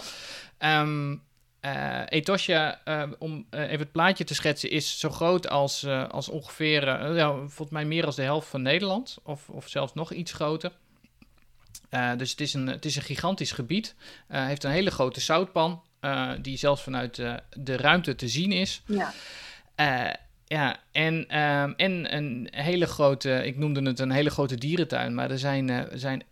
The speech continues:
Speaker 1: heel veel, eh, dieren. Eh, het is een hele leuke plek om richting het einde van je vakantie heen te gaan, omdat je, eh,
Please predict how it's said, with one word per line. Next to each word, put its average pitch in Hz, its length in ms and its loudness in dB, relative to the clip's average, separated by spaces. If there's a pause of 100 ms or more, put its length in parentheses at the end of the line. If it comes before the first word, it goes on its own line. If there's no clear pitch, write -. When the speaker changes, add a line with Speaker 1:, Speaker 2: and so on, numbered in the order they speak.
(120)
Speaker 1:
heel 175 340 2
veel, 127 420 0
eh, - 60 -6 (280)
dieren. 202 540 0
Eh, 147 180 -8
het 143 100 -10
is - 60 -8
een 143 60 -2
hele 156 180 2
leuke 147 360 6
plek 147 260 2
om 131 160 0
richting 139 280 -2
het 127 80 -2
einde 147 240 4
van 127 160 -2
je 120 80 -2
vakantie 160 440 0
heen 143 180 6
te 135 100 2
gaan, 120 340 0
omdat 123 320 -2
je, 123 260 2 (380)
eh, 131 100 -2